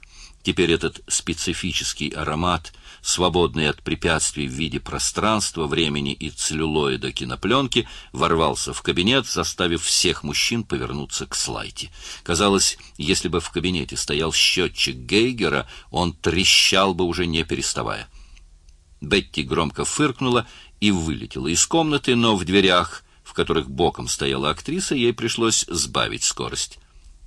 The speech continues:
Правду говорили, что у Слайти самый большой бюст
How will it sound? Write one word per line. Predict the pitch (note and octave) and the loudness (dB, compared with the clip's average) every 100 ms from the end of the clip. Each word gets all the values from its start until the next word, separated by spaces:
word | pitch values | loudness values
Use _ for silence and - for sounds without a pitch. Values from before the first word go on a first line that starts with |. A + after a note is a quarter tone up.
| - - _ - - - - | -20 -20 _ -20 -20 -10 -2
Правду | C#3 F#2+ - - | 0 0 -2 -4
говорили, | C#2 D#2+ C#3+ B2 | -2 -2 -2 -2
что | - F#2+ - | 0 0 0
у | G#2 | -2
Слайти | - F#2+ G#2 G2 F2 | 0 0 0 0 0
самый | - - A2+ A2 | 2 4 2 2
большой | G2 F2 - G2+ D#2+ | 0 0 0 0 0
бюст | C2+ F2+ F#2 - - | -2 -2 0 -2 -2